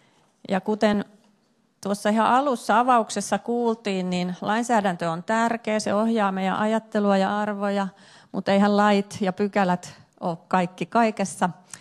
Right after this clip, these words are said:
Ne ei, ne ei aina ratkaise asioita, mutta ne on toki tärkeät. Et tietysti sit täytyy varmistaa, että on riittävät resurssit ja hyvä toimeenpano,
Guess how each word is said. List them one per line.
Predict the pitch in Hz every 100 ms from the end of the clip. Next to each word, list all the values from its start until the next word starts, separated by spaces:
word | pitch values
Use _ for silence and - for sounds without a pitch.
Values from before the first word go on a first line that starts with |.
| - _ _ -
Ne | 190
ei, | 185 -
ne | 196 196
ei | 208
aina | 240 220 185
ratkaise | 175 180 - 175 165
asioita, | 170 180 190 - -
mutta | - -
ne | 180
on | 175
toki | 180 180
tärkeät. | - - 180 - 160 220 185 - _ - - _ -
Et | 196
tietysti | 202 196 180 190
sit | 220 185
täytyy | 190 180 180
varmistaa, | 180 180 180 170 - 165 156
että | 165 165
on | 165
riittävät | 180 170 - 156 151
resurssit | 165 170 190 196 - 202 202
ja | 202 190 175 - - 208
hyvä | 196
toimeenpano, | 196 196 180 175 170 170 - -